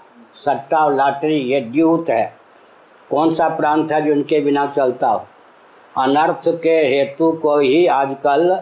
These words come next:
अर्थ का प्रोसेस माध्यम मान रखा है। द्यूत, मद्य, नशीली वस्तु का सेवन, ये अनर्थ में हेतु है, अर्थ में नहीं। होर, स्पृहा,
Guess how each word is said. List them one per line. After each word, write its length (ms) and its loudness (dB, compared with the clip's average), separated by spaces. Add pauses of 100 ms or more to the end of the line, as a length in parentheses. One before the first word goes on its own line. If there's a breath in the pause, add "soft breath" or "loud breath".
अर्थ 400 -2
का 200 0
प्रोसेस 640 -2
माध्यम 520 -2
मान 260 0
रखा 320 -2
है। 140 -4 (920 loud breath)
द्यूत, 600 2
मद्य, 540 -2 (280)
नशीली 600 2
वस्तु 520 0 (760)
का 100 0
सेवन, 500 0
ये 200 -2
अनर्थ 480 -2
में 180 0
हेतु 400 -2
है, 100 2
अर्थ 280 -2
में 240 0
नहीं। 380 0 (1040 loud breath)
होर, 440 2
स्पृहा, 800 -2